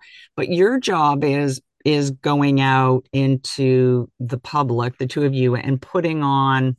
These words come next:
information groups. And are some of these, for example, for,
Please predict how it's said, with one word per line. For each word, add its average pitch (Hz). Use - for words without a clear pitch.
information 151
groups. 120
And 185
are 196
some 233
of 330
these, 170
for 143
example, 139
for, 127